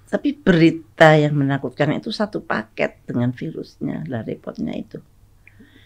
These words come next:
Jadi semua takut, saya aja takut. <laughs> Waktu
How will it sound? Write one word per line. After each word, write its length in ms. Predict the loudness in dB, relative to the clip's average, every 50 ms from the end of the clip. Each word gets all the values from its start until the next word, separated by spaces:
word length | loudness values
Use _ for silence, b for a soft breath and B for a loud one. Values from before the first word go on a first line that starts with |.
| b _ -10
Jadi 140 | -10 -8 -8
semua 280 | -8 -6 -4 -4 -6
takut, 440 | -4 -4 -4 -6 -6 -6 -12 -18 -20 _ _ -20 -16
saya 320 | 0 2 4 6 6 6 6
aja 160 | 4 4 4
takut. 480 | 4 4 4 4 2 -4 -10 -10 -10 -10 -14 _ _ _ _ _ _ _ -20 -20 _ _ _ _ _ _ -20
<laughs> 1900 | -20 -18 -18 -18 -20 -20 -20 -20 -20 -20 -20 -20 -20 -20 -20 -20 -20 -18 -18 -18 -18 -20 -20 -20 -20 -20 -20 -20 -20 -20 -20 _ _ _ _ _ _ 0
Waktu 220 | 0 0 0 -2